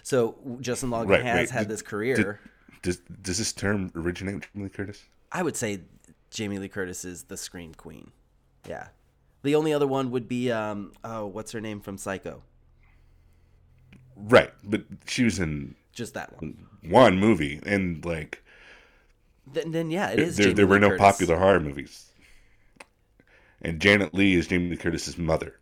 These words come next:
Speaker 2: so, like,
Speaker 1: Then, yeah, it's Jamie Lee Curtis.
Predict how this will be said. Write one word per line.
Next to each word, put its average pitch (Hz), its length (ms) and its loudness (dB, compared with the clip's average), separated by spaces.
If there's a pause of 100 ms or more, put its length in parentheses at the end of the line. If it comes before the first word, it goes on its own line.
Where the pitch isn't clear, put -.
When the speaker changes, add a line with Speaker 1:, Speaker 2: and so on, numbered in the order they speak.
Speaker 2:
so, - 160 -10
like, 76 280 -6 (760)
Speaker 1:
Then, 143 280 -10
yeah, 131 200 -8
it's - 180 -8
Jamie 110 220 -6
Lee 85 120 -12
Curtis. - 440 -20